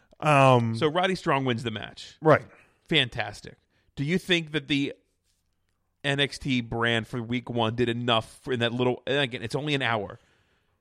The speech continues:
Speaker 1: I think the match was good enough. That
Speaker 2: To hook
Speaker 1: match,
Speaker 2: people.
Speaker 1: that match, you know, if, if it's anybody who appreciates professional wrestling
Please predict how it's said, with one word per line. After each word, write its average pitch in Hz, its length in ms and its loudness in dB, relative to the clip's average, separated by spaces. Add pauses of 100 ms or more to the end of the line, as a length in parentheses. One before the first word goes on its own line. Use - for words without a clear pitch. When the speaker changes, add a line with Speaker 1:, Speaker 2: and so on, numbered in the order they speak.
(520)
Speaker 1:
I 147 80 0
think 226 140 4
the 175 100 4
match 151 340 4
was 160 160 0
good 185 180 6
enough. 117 400 2 (280)
That 160 240 2
Speaker 2:
To 170 120 6
hook 175 80 8 (120)
Speaker 1:
match, 151 100 -6
Speaker 2:
people. 113 320 0
Speaker 1:
that 170 180 4
match, 185 360 2
you 160 300 0
know, 156 160 4
if, 151 220 4
if 151 160 2
it's 151 300 0
anybody 170 560 2
who 156 180 6
appreciates 151 720 2
professional 147 580 2
wrestling 147 680 -2